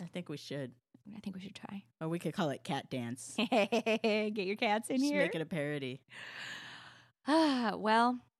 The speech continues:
Speaker 2: that's all I have about wacky Tracy. Do you have any other fun details?
Speaker 1: That was it. Well, let me tell you,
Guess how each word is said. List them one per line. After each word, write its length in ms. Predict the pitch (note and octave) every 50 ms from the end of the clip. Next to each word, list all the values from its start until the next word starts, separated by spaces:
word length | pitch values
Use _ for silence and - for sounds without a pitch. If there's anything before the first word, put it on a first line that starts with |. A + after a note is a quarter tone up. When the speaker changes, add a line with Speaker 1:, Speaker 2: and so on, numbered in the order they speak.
| _ _ _ _ _ _ _ _
Speaker 2:
that's 220 | - A3 A3 - A#3
all 140 | A3 G#3+ A3
I 100 | A3 A#3
have 220 | C4 C4+ G#3+ G3
about 380 | F#3 F3+ F3 F3+ F3+ F3 - - - - _ _ _ _ _ _ _ _ _ _ _ _ _ _ -
wacky 500 | E3+ E3 E3+ E3+ E3 E3+ F3 - F#3 F3 -
Tracy. 560 | - F#3+ E3+ D#3+ F3+ F#3+ - F#3+ G3 G#3+ A3
Do 200 | G3+ G#3 - G3+
you 40 | F#3+
have 80 | -
any 180 | F#3+ F#3+ F#3 F#3
other 260 | F3+ F#3 F#3+ F#3+ G3
fun 260 | - - F#3+ G3 G3
details? 760 | F#3+ G3 G3 G3 - G#3 A3 A#3 B3 B3+ B3+ - - - - - - - -
Speaker 1:
That 100 | C3+ E3+ F#3
was 260 | D3+ A#2+ A2+ A#2+ D3+
it. 180 | F#3 G3 - - _ _ _ -
Well, 440 | C#3 D#3+ G#3 A3+ G#3+ D#3+ C3+ B2+ - _ -
let 140 | C#3 E3 G3+
me 100 | A3+ A3
tell 240 | - - G3+ F#3 G3+
you, 260 | F3 C#3+ B2 C3